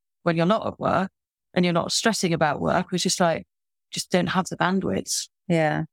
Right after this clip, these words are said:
Speaker 2: Yeah. And I mean, that's the great thing if you can have coaching, is the biggest, I mean, probably the biggest advantage to coaching or the most important thing about it is it gets you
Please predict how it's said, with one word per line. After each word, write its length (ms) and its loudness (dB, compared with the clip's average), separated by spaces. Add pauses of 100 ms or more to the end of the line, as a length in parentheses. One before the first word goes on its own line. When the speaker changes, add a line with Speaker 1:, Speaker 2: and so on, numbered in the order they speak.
(460)
Speaker 2:
Yeah. 480 2
And 180 2
I 120 2
mean, 160 2
that's 280 0
the 200 -2
great 420 0
thing 220 2
if 180 -2
you 120 2
can 140 -2
have 420 0
coaching, 680 0 (420)
is 220 2
the 100 2
biggest, 600 -2
I 60 2
mean, 180 2
probably 440 0
the 260 0
biggest 560 -2
advantage 680 0
to 140 0
coaching 400 0
or 60 0
the 100 2
most 260 0
important 280 -2
thing 100 0
about 260 2
it 120 -2
is 120 0
it 140 -4
gets 320 0
you 220 0